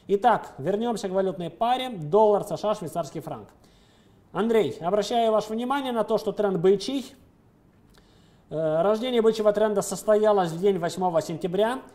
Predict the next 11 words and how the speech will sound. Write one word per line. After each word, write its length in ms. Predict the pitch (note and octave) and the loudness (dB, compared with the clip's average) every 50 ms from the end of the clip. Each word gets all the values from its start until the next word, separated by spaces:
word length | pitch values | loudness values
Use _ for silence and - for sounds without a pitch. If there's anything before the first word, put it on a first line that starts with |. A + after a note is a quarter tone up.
| - - _ _ _ _ - | -20 -20 _ _ _ _ -4
Именно 540 | F#3 A3 A#3 A#3+ A#3 A3 A3+ A3 G#3+ F#3+ F3 | -2 0 0 0 0 2 2 2 2 2 0
в 120 | E3+ F3+ | -2 -2
день 200 | F#3 A#3+ A#3 A3 | -2 -2 0 2
восьмого 420 | G3+ G3 - F#3+ G#3 G#3+ G#3+ G3+ | 2 2 2 2 4 4 4 4
сентября 440 | F3 - G3 F3+ - G3+ G3 G#3 G3+ F3+ | 2 0 -4 -4 -2 0 2 2 2 2
быкам 320 | F3 E3+ - G#3 G3+ G3+ | 0 0 0 0 2 2
удалось 360 | F#3+ F3 F3+ F#3 G3 F#3+ - | 2 0 2 2 2 0 0
преодолеть 500 | - F#3 F3 F3+ F3 F#3+ F#3+ F#3 E3+ - - | -2 -2 -2 0 0 0 0 0 -2 -4 -6
последнюю 440 | E3+ D#3+ - F#3 F3 E3 D#3+ D#3+ | -6 -6 -4 -6 -6 -4 -4 -4
бычью 280 | D#3 E3+ D#3+ - E3+ E3 | -4 -4 -6 -6 -4 -2
волну. 520 | D#3+ F#3 G#3 A3+ A#3+ C4+ D4 D#4+ D#4+ D#4+ | 0 0 0 0 0 0 -2 -2 -4 -6